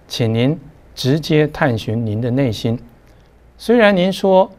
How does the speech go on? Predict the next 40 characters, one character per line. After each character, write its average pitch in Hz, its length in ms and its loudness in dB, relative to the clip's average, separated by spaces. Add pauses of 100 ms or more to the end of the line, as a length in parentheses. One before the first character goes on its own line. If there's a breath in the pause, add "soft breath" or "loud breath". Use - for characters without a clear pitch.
(280)
您 165 200 0
也 170 120 0
认 160 240 2
知 175 140 -4
到 160 360 0 (960 soft breath)
世 - 220 -2
间 165 240 0
一 135 60 -2
切 156 180 0
事 143 180 -4
情 117 300 -8 (420)
都 170 220 2
不 165 160 -4
可 - 200 -6
能 107 140 -6
恒 113 240 -6
常 107 220 -8
不 113 100 -8
变， 110 240 -4 (480 soft breath)
可 202 120 0
是 254 140 4
您 214 220 2
对 220 200 0
于 180 100 0
这 190 240 -2
只 143 160 -4
瓷 143 260 -6
杯 170 240 0 (460 soft breath)
不 170 180 -2 (120)
都 185 180 2
还 131 380 -4
是 165 200 -8
一 131 200 -4
样 156 240 0
的 123 180 -4 (340 soft breath)
贪 170 320 -2
着 123 260 -4
深 165 300 -4
重 160 220 2
吗？ 147 260 -6